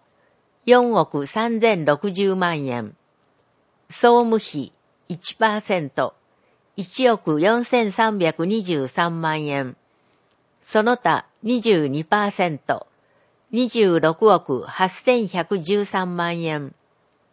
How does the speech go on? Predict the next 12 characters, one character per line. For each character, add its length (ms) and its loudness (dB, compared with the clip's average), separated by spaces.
円 260 2
グ 100 2
ラ 160 4
フ、 260 -8
終 180 2
わ 60 -2
り。 240 -8
ジ 60 -6
ェ 20 0
ネ 120 2
リ 180 0
ッ 20 -20